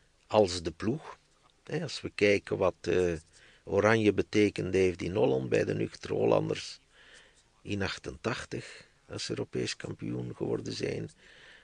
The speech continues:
Als we zien, eh, wat er met de Belgische ploeg gebeurd is, Italië, en dan daarna Mexico en bijna Italië. Dat is dus,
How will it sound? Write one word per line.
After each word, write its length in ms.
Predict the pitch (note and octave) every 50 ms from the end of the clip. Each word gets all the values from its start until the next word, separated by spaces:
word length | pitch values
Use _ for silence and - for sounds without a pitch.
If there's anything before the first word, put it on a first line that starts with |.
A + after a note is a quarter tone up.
| _ _
Als 260 | - - F2+ - - -
we 100 | F2+ E2+
zien, 340 | F2+ G2 G2 G2 F#2 F2
eh, 240 | F2 E2+ E2+ E2+ E2
wat 220 | E2 E2+ D#2+ - -
er 80 | E2+
met 140 | F2 F2 -
de 80 | F2+ F2
Belgische 500 | F2 F#2+ F#2+ F#2 F2 E2+ - - - -
ploeg 280 | - - - F2+ -
gebeurd 460 | - F2+ F2+ F#2 F#2 F#2 F#2 F#2 F2+
is, 140 | - - -
Italië, 720 | D2+ D2 - - G#2 G#2+ A2 A2 A2+ A2 G#2+ G#2+ G2+ F#2+ - _ _ - - - - - - - - - _ _ _ - -
en 140 | F2+ F2+
dan 220 | F#2 F#2 F2 E2 E2
daarna 320 | D#2+ D2+ C#2+ D2 D#2 - -
Mexico 640 | F2+ G#2 A2+ - - - A2+ - - - A2 G#2+ G#2
en 260 | G2 G2+ F#2 F2 D#2+
bijna 800 | E2+ F#2+ G2 G2 F#2+ F#2 F2+ F2+ F#2 F2+ F2+ F2+ F2 E2+ E2+ -
Italië. 600 | - F#2+ E2 - - C#3+ D#3 E3 E3 E3 D#3 D#3 - - - - - - _
Dat 140 | - B2+ B2 -
is 260 | - F3+ F#3 D#3 D3+
dus, 340 | E3+ E3+ E3+ D#3 C#3+ -